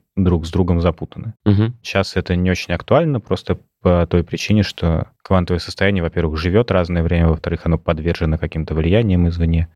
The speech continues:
Speaker 1: по-разному. Но сейчас смотрят на
Speaker 2: Квантовый объем. Я помню, что она не настоящая метрика, что типа ты берешь два эн. N у тебя либо количество кубитов, либо
Speaker 1: Это, да, это максимальное число, в смысле, да, это два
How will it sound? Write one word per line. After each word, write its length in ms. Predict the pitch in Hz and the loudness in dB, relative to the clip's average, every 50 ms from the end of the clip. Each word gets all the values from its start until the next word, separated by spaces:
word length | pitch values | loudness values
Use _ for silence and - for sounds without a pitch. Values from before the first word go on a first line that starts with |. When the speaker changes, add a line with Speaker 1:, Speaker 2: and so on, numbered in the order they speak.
| _ - | _ -2
Speaker 1:
по-разному. 680 | 90 87 85 85 82 78 80 78 78 78 76 80 85 _ _ - | -2 0 2 0 0 -2 -4 -8 -8 -8 -10 -12 -14 _ _ -4
Но 100 | 90 98 | -4 -4
сейчас 320 | 98 - - - 101 98 - | -4 -4 -2 -2 -2 -2 -2
смотрят 460 | - 95 95 95 - - 95 90 - | -4 -2 -2 -2 0 0 -2 -2 -2
на 720 | 87 85 85 87 87 87 87 90 90 90 87 87 87 85 - _ _ _ - | -2 0 0 2 2 2 2 2 2 2 2 0 -2 -4 -8 _ _ _ -2
Speaker 2:
Квантовый 380 | - 95 98 95 - 90 90 87 | 0 0 0 0 0 0 0 2
объем. 300 | 85 87 90 85 85 - _ _ _ - | 2 2 0 0 -2 -6 _ _ _ -2
Я 140 | 101 95 | -2 -2
помню, 440 | - - - 95 92 87 92 95 92 - | 0 0 0 0 0 -2 -4 -4 -6 -6
что 160 | 110 - - 95 | -10 -6 -4 0
она 140 | 95 92 | 0 2
не 60 | 90 90 | 2 0
настоящая 460 | 92 - 98 95 95 92 - - - | 0 0 0 -2 -2 -2 -6 -10 -6
метрика, 540 | 95 120 143 - 113 113 - - 92 85 85 | -6 -6 -4 -4 -6 -8 -4 -4 -4 -4 -4
что 140 | - - | -6 -6
типа 240 | 92 - 104 - - | -4 -4 -2 -4 -4
ты 340 | - - 110 104 101 98 - _ _ _ _ | 0 2 2 2 2 0 -4 _ _ _ _
берешь 300 | - 104 98 123 147 147 | -6 -2 0 0 0 0
два 220 | 110 98 101 113 107 | 0 0 2 2 2
эн. 320 | 98 95 90 92 95 98 _ _ _ - | 0 -2 -6 -8 -10 -12 _ _ _ -6
N 240 | - 113 131 156 147 | -2 -2 -2 -2 -4
у 80 | - 104 | -6 -8
тебя 220 | - 110 98 101 | -6 -2 0 2
либо 180 | 104 113 104 98 | 2 2 0 0
количество 720 | - 107 110 117 110 107 - - - 101 104 98 98 110 _ _ | 0 0 0 0 -4 -6 -8 -2 2 2 2 2 0 -2 _ _
кубитов, 560 | - 120 107 98 123 180 202 - 123 95 - _ _ - | 0 0 2 2 2 0 0 0 0 -2 -2 _ _ -8
либо 580 | - 101 107 139 185 185 139 101 92 82 110 120 - | -4 -2 0 0 0 0 0 0 0 0 -4 -10 -8
Speaker 1:
Это, 300 | - 135 123 117 - 113 | -4 -4 -2 0 0 0
да, 180 | 101 117 113 107 | 2 4 4 4
это 340 | 98 90 - 107 107 - 113 | 2 0 -2 -2 -2 -2 -2
максимальное 600 | - 113 104 - - - 127 120 117 107 98 92 | -2 -2 -2 -2 -2 0 2 4 4 4 2 0
число, 440 | 90 - - - - - 135 147 151 | -2 -4 -8 -10 0 2 2 2 2
в 40 | - | -2
смысле, 280 | - - - - - 104 | -6 -8 -8 -6 -4 -2
да, 160 | 104 98 92 | 0 0 0
это 160 | 85 - 92 | -2 -4 -8
два 400 | 85 87 98 113 110 104 - - | -8 -2 2 2 4 4 2 0